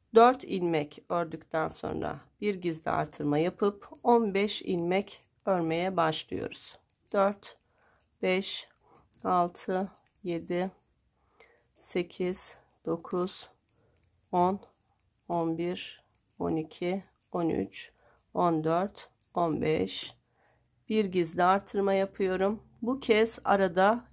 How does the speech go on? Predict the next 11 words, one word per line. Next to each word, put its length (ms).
yedi 300
ilmeğim 520
oldu. 540
Yedi 220
ilmeğimi 480
örüyorum. 640
Bir, 440
iki, 540
üç, 420
dört, 480
beş, 540